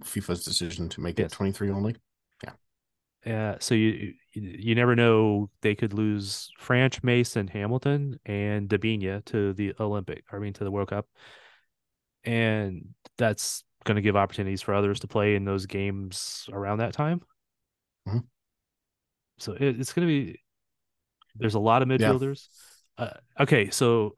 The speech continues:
Speaker 2: I, I, I think we've also missed one of the biggest stories out of this. We, we, at least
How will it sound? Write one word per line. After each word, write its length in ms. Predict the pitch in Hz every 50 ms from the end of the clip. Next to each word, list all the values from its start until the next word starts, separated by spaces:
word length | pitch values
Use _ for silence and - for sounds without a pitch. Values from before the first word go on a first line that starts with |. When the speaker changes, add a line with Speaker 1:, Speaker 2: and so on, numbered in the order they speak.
| _
Speaker 2:
I, 160 | - 120 117 113 -
I, 200 | 123 117 120 110 120
I 60 | 123
think 220 | - - 147 - -
we've 140 | 131 113
also 260 | 127 123 123 - 127 110
missed 320 | 107 107 117 113 - -
one 120 | 110 110
of 80 | 110 101
the 80 | 101 95
biggest 320 | 98 117 110 120 110 -
stories 320 | - 104 117 151 151 110
out 140 | 92 90 90
of 80 | 85 82
this. 300 | 82 87 - - - - - _ _ _ _ _ _ _ _ _ _ _ _ _ - _ _ _ -
We, 140 | - 101
we, 340 | 82 110 107 104 107 98 - -
at 160 | 110 107 98 95
least 220 | 113 104 - -